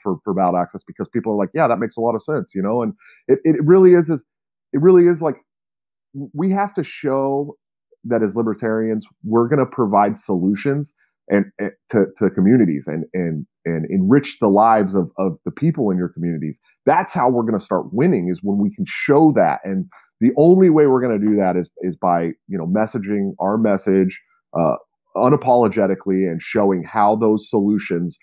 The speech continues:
are gonna fix people's lives. And I think, you know, like, to, to, to Theodore's point is, we're gonna do that at the local a-, and county and state level first, right? That's, that's how we're gonna start enriching communities. That's how we're gonna start turning communities more libertarian.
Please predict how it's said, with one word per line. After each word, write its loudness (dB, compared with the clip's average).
are 2
gonna -2
fix -6
people's -2
lives. 0
And -2
I -2
think, -2
you 2
know, 2
like, 2
to, 4
to, 2
to -2
Theodore's 4
point 2
is, -2
we're 4
gonna 4
do 2
that 4
at 0
the -4
local 0
a-, -10
and -6
county -2
and -4
state -2
level -2
first, -2
right? 0
That's, -4
that's 2
how 2
we're 2
gonna -2
start -2
enriching -4
communities. 0
That's -4
how -4
we're -2
gonna -6
start -6
turning -6
communities -2
more -4
libertarian. 0